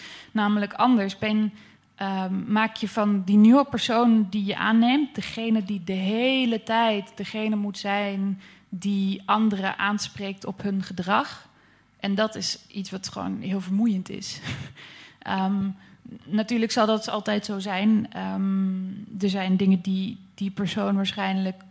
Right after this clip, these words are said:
vanuit zijn eigen of haar eigen, eh, geleefde ervaring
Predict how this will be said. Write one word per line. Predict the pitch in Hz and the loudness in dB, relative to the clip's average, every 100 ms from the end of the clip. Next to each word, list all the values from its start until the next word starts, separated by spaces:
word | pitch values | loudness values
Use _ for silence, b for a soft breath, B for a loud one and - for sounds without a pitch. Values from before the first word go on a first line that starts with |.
| _ | _
vanuit | - 196 190 190 | -6 -2 -2 -2
zijn | - 190 | -6 -6
eigen | 180 190 - 190 190 | -4 -6 -8 -10 -10
of | 185 | -12
haar | 185 185 | -8 -6
eigen, | 190 190 180 196 185 185 | -6 -6 -8 -8 -8 -8
eh, | 190 185 | -10 -8
geleefde | 208 190 190 | -6 -6 -6
ervaring | - 185 202 190 190 185 185 | -8 -6 -4 -4 -2 -2 -2